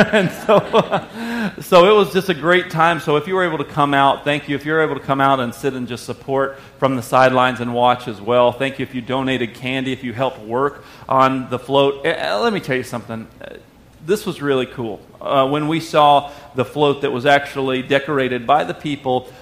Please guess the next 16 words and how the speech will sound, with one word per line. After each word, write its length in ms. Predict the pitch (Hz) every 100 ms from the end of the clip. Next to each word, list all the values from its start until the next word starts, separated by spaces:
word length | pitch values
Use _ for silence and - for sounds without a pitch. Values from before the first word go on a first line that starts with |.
| -
of 140 | 117
Word 220 | 113 131
of 100 | 120
Grace, 260 | 104 120 117
by 260 | - 139
the 100 | 139
kids, 340 | 135 131 117 113
because, 340 | 123 180 165
you 80 | 180
know, 220 | 190 185 - - - -
uh, 220 | - - - - - -
there's 500 | 175 208 196 - -
sometimes 800 | 220 240 196 170 160 156 139 -
where, 600 | 131 147 139 135 110 -
uh, 360 | 131 110 101 90 - - -
<laughs> 140 | 165